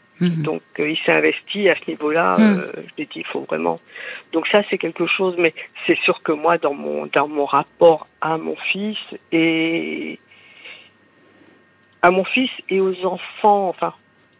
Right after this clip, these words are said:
Speaker 2: maintenant il est adulte, mais à l'époque où il était enfant et où il avait des copains, euh,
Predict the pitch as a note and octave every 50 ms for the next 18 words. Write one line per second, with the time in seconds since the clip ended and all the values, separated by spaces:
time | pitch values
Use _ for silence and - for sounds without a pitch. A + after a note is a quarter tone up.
0 | _ - - D#3+ D#3+ D#3 - F#3+ F3+ E3+ E3 E3 D#3 D3+ D#3 D#3+ - G3+ G#3 F#3+
1 | - - D#3+ D#3 D3+ D3+ - - - - - - - - - - - - - _
2 | _ _ - - - - D#3+ E3 E3+ F3 - - G3 F#3 - - F3 E3 D#3+ E3
3 | - - E3+ D#3+ D#3+ - - - - - F#3+ F#3+ F#3+ F#3+ F3+ F3 E3 D#3+ D#3+ D#3
4 | D#3 D#3+ D#3+ D#3 D#3 - D#3+ - - D3+ - - D#3+ D3+ - - G3+ G#3 G#3 F3
5 | D#3 D3 C#3+ D3 C2 C#2 C2+ B1+ - - - - - -